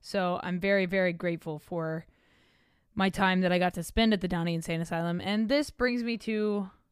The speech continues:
my point of this podcast. So four days ago,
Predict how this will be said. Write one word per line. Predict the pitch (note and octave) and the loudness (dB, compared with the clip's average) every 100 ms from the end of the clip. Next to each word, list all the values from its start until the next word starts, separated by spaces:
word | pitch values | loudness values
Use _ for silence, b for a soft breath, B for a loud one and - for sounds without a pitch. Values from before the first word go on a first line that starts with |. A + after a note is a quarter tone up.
| _ _ _ _ _ _ | _ _ _ _ _ _
my | - E3 | -8 -8
point | - - D#3 - | -6 -8 -8 -12
of | D#3 - | -16 -12
this | - - | -12 -12
podcast. | - F2 - - - - - _ | -10 -8 -8 -12 -14 -16 -20 _
So | - G#3+ G3 F3 - _ _ _ _ _ _ _ _ _ _ b b b b b b b b b b - | -2 2 2 0 -8 _ _ _ _ _ _ _ _ _ _ b b b b b b b b b b -2
four | C4+ C#4+ | 4 6
days | B3 | 6
ago, | G#3 G3 F#3 | 6 4 4